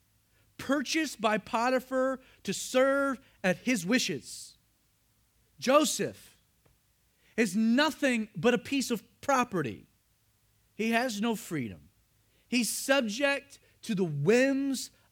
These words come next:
of his master. It's pretty daunting, and yet we're told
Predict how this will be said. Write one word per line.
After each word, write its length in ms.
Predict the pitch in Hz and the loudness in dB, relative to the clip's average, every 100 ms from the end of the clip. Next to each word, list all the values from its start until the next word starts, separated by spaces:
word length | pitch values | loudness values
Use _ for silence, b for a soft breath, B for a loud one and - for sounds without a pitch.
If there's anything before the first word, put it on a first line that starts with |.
| - | -6
of 140 | 180 | -4
his 220 | 185 147 | -4 -6
master. 540 | 147 104 98 - - - _ _ _ _ _ _ _ _ _ _ _ _ _ _ | -6 -6 -8 -16 -18 -20 _ _ _ _ _ _ _ _ _ _ _ _ _ _
It's 100 | - | -20
pretty 300 | _ 240 233 | _ -6 -4
daunting, 560 | 160 190 240 233 175 160 | 0 2 2 -2 -6 -6
and 80 | |
yet 180 | 151 233 | -6 -6
we're 120 | 277 | -8
told 460 | 233 170 139 151 | -10 -6 -6 -6